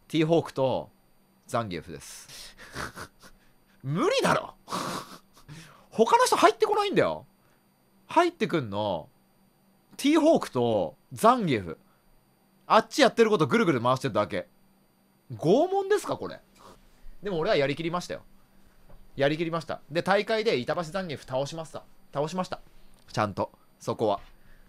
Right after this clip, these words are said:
らそういうのもあってからこそ、あったからこそ、その大会でね、板山さん倒したんじゃないでしょうか。だから俺は基本的にきついきつい、終わってる終わってる、文句言うんですけど、必ず俺は向か-、向き合いますから。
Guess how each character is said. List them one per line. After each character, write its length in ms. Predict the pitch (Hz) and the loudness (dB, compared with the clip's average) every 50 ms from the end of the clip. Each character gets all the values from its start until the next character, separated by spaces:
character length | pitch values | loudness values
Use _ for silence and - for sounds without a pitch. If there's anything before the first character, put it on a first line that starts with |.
| - - - - _ _ _ _ - | -20 -20 -20 -20 _ _ _ _ -6
ら 120 | 135 127 | -4 0
そ 200 | - 175 202 233 277 | 2 4 6 6 4
う 20 | |
い 40 | 277 | 4
う 20 | 247 | 2
の 60 | 202 | 0
も 160 | 131 107 - - | -2 -4 -2 2
あ 120 | 175 202 | 2 2
っ 100 | 240 - | 2 0
て 200 | - _ - 175 | -4 _ -6 -6
か 140 | 165 - 202 | -4 -2 -2
ら 100 | 226 208 | -2 -2
こ 160 | - - 262 | -2 -2 -2
そ、 300 | 277 - 269 190 - - | 2 4 4 4 6 4
あ 60 | 190 247 | 2 0
っ 100 | - - | 0 0
た 120 | - 240 | -2 -2
か 100 | - 262 | 0 0
ら 100 | 277 277 | 0 0
こ 140 | 277 294 277 | 0 -2 2
そ、 320 | 277 285 240 131 82 - - - - - _ _ _ _ _ _ _ _ _ | 4 6 6 6 4 2 -4 -14 -20 -20 _ _ _ _ _ _ _ _ _
そ 160 | - - 135 | -10 -8 -6
の 280 | 120 107 101 98 95 98 | -4 -2 -2 -2 -2 0
大 180 | - 135 123 120 | 0 0 2 2
会 160 | 127 123 117 | 2 0 0
で 80 | 123 131 | -2 -4
ね、 180 | 151 165 147 - | -6 -6 -8 -12
板 200 | - 107 131 117 | -8 -4 -4 -2
山 160 | 101 113 110 98 | -2 -2 -4 -4
さ 140 | 117 110 | -6 -8
ん 60 | 104 - | -8 -6
倒 200 | 113 113 131 147 | -6 -6 -6 -4
し 60 | - | -6
た 80 | 151 | -8
ん 60 | 113 101 | -8 -8
じ 40 | |
ゃ 40 | 92 | -8
な 100 | 92 120 | -8 -8
い 60 | 151 | -8
で 80 | 135 117 | -8 -8
し 40 | 117 | -8
ょ 60 | 92 | -8
う 60 | 80 | -8
か。 180 | 78 71 - - _ _ _ _ _ _ _ _ _ _ _ _ _ _ _ _ _ | -8 -10 -12 -12 _ _ _ _ _ _ _ _ _ _ _ _ _ _ _ _ _
だ 120 | - 147 139 | -2 0 2
か 20 | 127 | 2
ら 60 | 123 | 4
俺 160 | 143 190 254 | 4 4 4
は 260 | 269 294 285 - 87 - | 4 4 4 2 0 -2
基 140 | - 156 | -2 -2
本 240 | 156 170 202 226 233 | 0 0 -2 -2 -2
的 180 | 254 240 233 240 | -4 -4 -4 -4
に 200 | 233 185 127 - | -4 -4 -4 -4
き 120 | - - | -8 -10
つ 140 | - - 285 | -8 -4 -4
い 100 | 269 - | -4 -4
き 120 | - - | -6 -10
つ 160 | - - 208 202 | -12 -8 -6 -6
い、 160 | - - - _ _ _ _ _ _ _ _ _ _ _ _ _ _ _ _ _ - | -6 -6 -10 _ _ _ _ _ _ _ _ _ _ _ _ _ _ _ _ _ -2
終 140 | 135 147 190 | 2 4 6
わ 80 | 226 | 4
っ 80 | 220 - | 6 4
て 100 | 226 208 | 4 4
る 60 | 190 | 6
終 80 | 165 165 | 6 4
わ 80 | 170 | 4
っ 60 | - | 4
て 80 | - 170 | 2 2
る、 200 | 156 151 147 - - | 2 2 0 -4 -4
文 220 | 151 208 262 262 | -2 -2 -2 -2
句 80 | - 190 | -2 -4
言 80 | 175 | -4
う 20 | 170 | -4
ん 20 | 160 | -4
で 80 | 123 | -6
す 80 | - - | -8 -6
け 80 | 104 | -6
ど、 260 | 95 95 80 71 - - - _ _ - | -6 -4 -6 -6 -10 -14 -20 _ _ -12
必 180 | - - 233 247 262 277 269 269 269 240 | -8 -4 -4 -4 -2 -2 0 0 0 2
ず 80 | 254 | 2
俺 140 | 220 214 220 | 4 4 2
は 40 | 175 | 0
向 160 | 143 135 127 | 0 -2 -2
か-、 140 | - 139 - | -2 -4 -4
向 140 | 131 123 120 | -4 -8 -6
き 120 | - 147 | -4 -4
合 40 | 131 | -4
い 40 | 127 | -4
ま 100 | 127 123 | -6 -8
す 60 | - | -8
か 100 | - 76 | -10 -10
ら。 120 | 57 57 | -12 -12